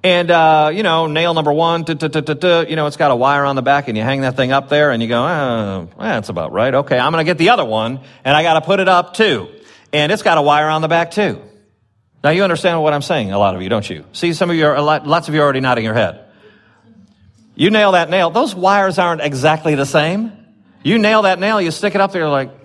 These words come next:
"Oh, shoot. It's low." So you move the nail up and you put it up there again. "Oh, it's still too low." And you overshoot it and you go too high and you go, "Oh, it's too high now." And you're just constantly playing with it. Well, it drives you nuts because you know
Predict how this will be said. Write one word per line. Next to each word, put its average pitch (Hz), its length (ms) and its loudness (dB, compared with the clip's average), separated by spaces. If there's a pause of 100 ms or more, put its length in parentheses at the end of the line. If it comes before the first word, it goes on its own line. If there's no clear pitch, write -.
"Oh, 120 220 -4
shoot. - 480 -8 (560)
It's 156 340 -2
low." 170 540 2 (160)
So - 140 -10
you 180 160 -2
move 180 260 -2
the 196 60 0
nail 190 320 2
up 202 160 2
and 175 100 -4
you 170 60 -4
put 190 160 -2
it 180 60 -2
up 175 100 -2
there 180 140 -2
again. 175 280 -4 (200)
"Oh, 196 380 2
it's 156 120 -6
still 285 240 0
too 180 180 -4
low." 139 220 2
And 139 100 -2
you 156 60 0
overshoot 208 460 0
it 190 40 -10
and 147 60 -12
you 170 80 -4
go 202 100 0
too 202 180 -2
high 214 200 0
and 190 80 -4
you 170 60 -6
go, 175 120 -4
"Oh, 254 520 2
it's - 140 -16
too 269 180 -2
high 247 300 2
now." 143 280 -2
And 160 100 -2
you're 202 240 -2
just 202 200 -12
constantly 214 520 -4
playing 226 300 -2
with 131 160 -2
it. 139 120 -2 (220)
Well, 240 200 4
it 262 80 2
drives 254 360 2
you 254 120 0
nuts 277 640 -2 (760)
because 233 640 2
you 262 140 -4
know 202 460 2